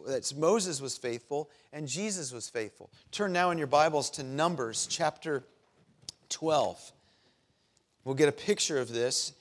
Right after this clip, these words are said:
in Numbers, and we'll see exactly where the writer of Hebrews even got this phrase. You're gonna see this exact phrase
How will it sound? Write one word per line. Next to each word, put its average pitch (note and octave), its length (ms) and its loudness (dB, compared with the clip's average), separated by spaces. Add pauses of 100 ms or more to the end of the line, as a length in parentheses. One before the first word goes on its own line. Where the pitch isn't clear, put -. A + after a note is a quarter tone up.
(140)
in C#3 160 -4
Numbers, D3 540 0 (160)
and C#3 100 -4
we'll C#3+ 80 4
see E3 220 2
exactly C#3 720 0
where C3+ 120 2
the B2+ 120 -2
writer D#3 300 4
of B2+ 100 -2
Hebrews D3 560 -4
even F3 320 -4
got B2+ 280 0
this C#3 200 -4
phrase. F#3 520 -6
You're C3 100 -8
gonna C3+ 140 -10
see D#3+ 440 -4 (260)
this D3 220 -2
exact C#3 460 0
phrase A#2 540 -6